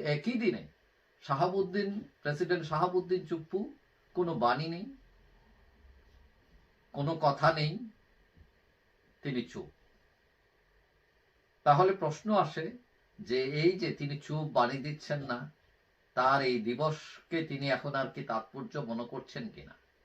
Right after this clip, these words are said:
নাকি ক্ষমতাসীনদের ভয়ে, নাগরিক জামাতের ভয়ে তিনি চুপ হয়ে আছেন? অথচ তিনি একমাত্র আওয়ামী লীগের প্র-, প্রতিনিধি,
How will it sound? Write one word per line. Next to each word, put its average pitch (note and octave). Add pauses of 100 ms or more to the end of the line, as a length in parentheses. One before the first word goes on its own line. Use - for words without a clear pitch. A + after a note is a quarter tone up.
(760)
নাকি C3
ক্ষমতাসীনদের D3+ (120)
ভয়ে, D3 (520)
নাগরিক C3
জামাতের D3
ভয়ে C#3
তিনি C3
চুপ -
হয়ে G2
আছেন? - (960)
অথচ A#2+ (260)
তিনি C#3 (120)
একমাত্র D3
আওয়ামী B2+
লীগের D3+
প্র-, D3
প্রতিনিধি, D#3+